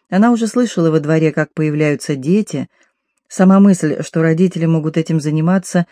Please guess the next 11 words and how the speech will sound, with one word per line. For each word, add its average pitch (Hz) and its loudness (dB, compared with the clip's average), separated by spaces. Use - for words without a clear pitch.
казалась 147 -2
ужасной 175 -2
и 151 -4
стыдной. 127 -8
Маленький 175 2
Володька 165 0
рос 147 -2
забавным, 165 0
как 226 -6
все 180 -2
малыши, 165 -2